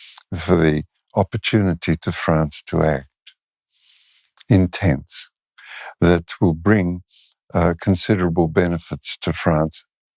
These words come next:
Uh, I'm a reminder that I believe that it would be a duty of honor, uh,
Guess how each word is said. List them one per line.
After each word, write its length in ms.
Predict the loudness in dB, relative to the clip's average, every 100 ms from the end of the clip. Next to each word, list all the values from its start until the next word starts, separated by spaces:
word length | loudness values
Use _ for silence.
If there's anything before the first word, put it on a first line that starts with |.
| _ -4
Uh, 240 | 0 0 -2 _ _ 0
I'm 300 | 2 2 0 0
a 120 | 2
reminder 760 | 4 4 2 0 -2 -2 -4 -6 _ _ _ _ _ _ _ _ _ _ _ _
that 300 | 0 0 0 -14 _ -20 -20 _ _ _ -20 -20 -20 -2
I 120 | 2 4
believe 680 | 4 4 4 2 -2 -8 -18 _ _ _ _ -2
that 240 | 0 -2 -2
it 200 | -2 2
would 320 | 0 0 -2
be 220 | 2 2
a 100 | 2
duty 520 | 0 0 0 2 0 2
of 180 | -2 -8 -2
honor, 440 | 0 2 0 -6 -12 _ _ _ -20 _ 0
uh, 200 | 0